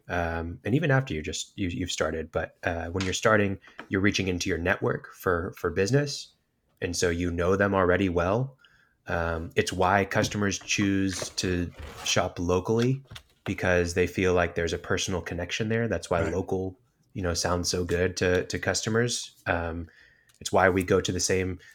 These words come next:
Speaker 1: same local restaurant each week or each month, whatever it is. It's because we feel known. Uh, it feels special and authentic. So absolutely, I think this is the easiest one to compete on. And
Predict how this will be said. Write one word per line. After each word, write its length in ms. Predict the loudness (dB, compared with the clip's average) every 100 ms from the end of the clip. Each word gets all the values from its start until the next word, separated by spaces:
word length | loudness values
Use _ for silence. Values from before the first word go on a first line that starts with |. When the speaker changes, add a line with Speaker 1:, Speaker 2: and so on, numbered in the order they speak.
| -20 -20 -6
Speaker 1:
same 240 | -2 2 2
local 280 | 2 4
restaurant 440 | 4 2 2 2 2
each 200 | -2 -4
week 420 | -2 -2 -2 -2
or 340 | 0 0 -4 -4
each 180 | -4 -2
month, 320 | 0 0 -2
whatever 360 | 0 2 2 2
it 80 |
is. 180 | 2 0
It's 160 | -4 -6
because 600 | -6 -4 -6 -6 -10 -12 -4
we 160 | -2 -2
feel 300 | 0 0 0
known. 480 | 0 0 0 -4 -12 -20 -20 -10
Uh, 300 | -6 -4 -6
it 100 | -6 -4
feels 240 | -2 -2
special 500 | 0 0 2 2 2
and 80 | 2
authentic. 680 | -2 -4 -2 2 2 0 -12 -20 -20 _ -20 _ -6
So 540 | 4 6 6 2 -4 _ _ _ -4
absolutely, 560 | 0 2 4 4 4 2
I 40 |
think 200 | 0 -2
this 160 | -2 -2
is 100 | -2
the 100 | -2 -2
easiest 320 | 0 0 0
one 120 | -4
to 80 | -4
compete 360 | -6 -4 0 0
on. 300 | 0 -4 -8 _ _ _ -4
And 460 | 0 2 2 0